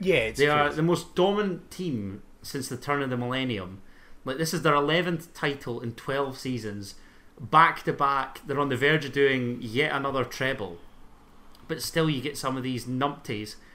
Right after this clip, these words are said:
Speaker 2: that claim that there's a refereeing conspiracy against Celtic. It's actually a joke.
Speaker 1: 'Cause that was the thing. I spoke, I have a Celtic fan mate, and I spoke to him after the game, and he was like, "Oh yeah, we got away with that."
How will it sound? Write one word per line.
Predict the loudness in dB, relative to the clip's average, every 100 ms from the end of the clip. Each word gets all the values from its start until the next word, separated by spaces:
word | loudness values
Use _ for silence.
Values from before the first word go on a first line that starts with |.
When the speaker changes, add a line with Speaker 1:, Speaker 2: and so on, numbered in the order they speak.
| -8
Speaker 2:
that | -6 -4
claim | -2 0 0
that | -2
there's | -4 -2
a |
refereeing | -2 -2 -2 -4 -6
conspiracy | -8 -4 -4 -4 -4
against | -4 -6 -4
Celtic. | -4 -6 -10 -6
It's | -8 -4 0
actually | 0 0 -6 -6 -6 -6 -8
a |
joke. | -6 -6 -6 -12 -20 -20 -20 -20 -20 -20 -8
Speaker 1:
'Cause | 4
that | 4
was | 6
the | 6
thing. | 4 6
I | 6
spoke, | 6 6 6 8
I | 6
have | 6 2
a |
Celtic | 2 2 2 2
fan | 2 6
mate, | 6 6 2 -16 -20 -20 -20 2
and | 4 6 2 0 4
I | 4
spoke | 4 0 2
to | 4
him | 4
after | 4 2
the |
game, | 6 6
and | 6
he | 4
was | 4 4
like, | 4 0 -12 4
"Oh | 8
yeah, | 8
we | 8
got | 8
away | 8 8
with | 8 6
that." | 4 4